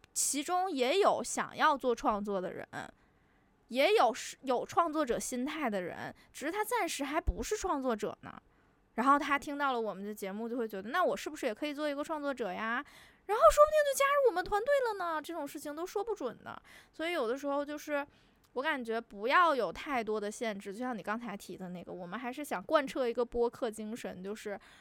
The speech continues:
不管有什么想法，我们就去实践，真的去做，真的去踢那个门槛儿，真的去敲那扇门。敲开了呢，是力气大，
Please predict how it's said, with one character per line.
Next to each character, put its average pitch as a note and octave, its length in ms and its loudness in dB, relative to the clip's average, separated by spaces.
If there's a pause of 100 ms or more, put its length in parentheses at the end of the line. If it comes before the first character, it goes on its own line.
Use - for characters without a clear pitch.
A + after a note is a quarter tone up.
(140)
不 E4 120 -8
管 A#3 200 2
有 G#3+ 120 0
什 G3+ 160 -6
么 G#3+ 140 -2
想 F#3 320 -4
法， G#3 240 -6
我 F#3+ 100 -8
们 F#3 160 -12
就 A#3 140 -8
去 A#3+ 100 -8
实 - 240 -10
践， G#3+ 360 -6
真 C4 180 -4
的 D4 80 -2
去 D4 180 -6
做， F4 400 -2 (320)
真 F#4 220 -4
的 E4+ 100 0
去 D#4 140 -8
踢 E4 380 -6
那 D#4+ 120 -4
个 B3 120 -2
门 G3+ 200 -4
槛 - 220 -4
儿， - 300 -10
真 C#4+ 160 -2
的 C#4 100 0
去 C#4 100 -8
敲 D4 360 0
那 C4+ 120 -4
扇 A#3+ 220 -4
门。 E3 340 -10 (440)
敲 F4 260 6
开 C#4+ 300 2
了 C4 120 0
呢， A3+ 320 -4 (160)
是 - 220 -6
力 C#4+ 180 -6
气 B3 140 -6
大， B3+ 200 4